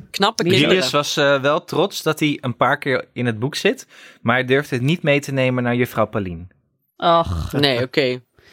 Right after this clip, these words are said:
Speaker 3: Nee.
Speaker 2: Janne was jaloers dat ze niet in het boek stond.
Speaker 1: Ja, had ze
Speaker 3: Ja,
Speaker 1: maar mee
Speaker 3: had ze
Speaker 1: moeten
Speaker 3: maar mee
Speaker 1: gaan.
Speaker 3: moeten k-, ja.
Speaker 2: Exact,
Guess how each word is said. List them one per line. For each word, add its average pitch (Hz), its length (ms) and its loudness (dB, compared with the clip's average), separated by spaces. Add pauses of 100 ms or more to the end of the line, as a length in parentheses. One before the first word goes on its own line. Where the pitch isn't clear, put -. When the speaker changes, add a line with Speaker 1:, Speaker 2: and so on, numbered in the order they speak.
(160)
Speaker 3:
Nee. 87 200 -8
Speaker 2:
Janne 262 260 2
was 262 160 -2
jaloers 220 360 2
dat 160 140 -8
ze - 80 -8
niet 156 140 -2
in 156 60 -2
het 147 80 -2
boek 151 160 -6
stond. 143 360 -10
Speaker 1:
Ja, 156 120 0
had 160 160 -4
ze - 60 4
Speaker 3:
Ja, 135 60 2
Speaker 1:
maar 143 100 0
mee 147 120 -4
Speaker 3:
had 196 60 2
ze 240 60 -2
Speaker 1:
moeten 185 180 -2
Speaker 3:
maar - 140 2
mee 139 100 2
Speaker 1:
gaan. 135 120 -4
Speaker 3:
moeten - 100 -14
k-, 101 80 -4
ja. 107 120 0
Speaker 2:
Exact, - 140 0